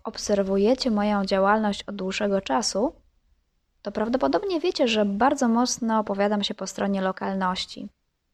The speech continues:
No więc te kawałki bambusów przetra-, przetransportowane z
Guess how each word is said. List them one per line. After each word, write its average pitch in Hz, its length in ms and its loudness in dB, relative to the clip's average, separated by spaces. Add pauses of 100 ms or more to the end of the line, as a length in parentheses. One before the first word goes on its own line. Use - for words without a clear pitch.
(220)
No 226 140 -8
więc 349 300 -2
te 311 220 0 (500)
kawałki 277 400 4
bambusów 226 580 4
przetra-, 226 420 -4
przetransportowane 226 1080 0
z - 60 -6